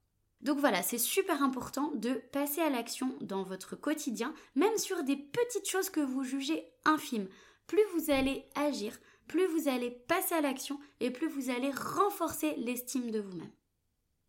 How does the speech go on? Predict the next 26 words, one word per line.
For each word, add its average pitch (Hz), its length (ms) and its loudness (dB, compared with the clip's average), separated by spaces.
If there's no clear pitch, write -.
Alors, 226 300 6
je 196 80 -6
vous 254 140 -2
ai 359 60 0
préparé 294 460 0
des 226 440 2
petits 302 480 2
conseils 294 420 2
qui, 269 160 -4
moi, 233 140 4
me 269 160 6
servent 254 280 -2
au 247 60 -4
quotidien 214 560 -6
pour 339 300 -4
passer 302 320 0
à 269 80 2
l'action, 254 560 0
pour 208 280 -6
relever 254 300 4
des 220 120 0
défis 285 580 4
ou 269 60 2
pour 240 180 -4
me 220 200 2
dépasser 233 720 0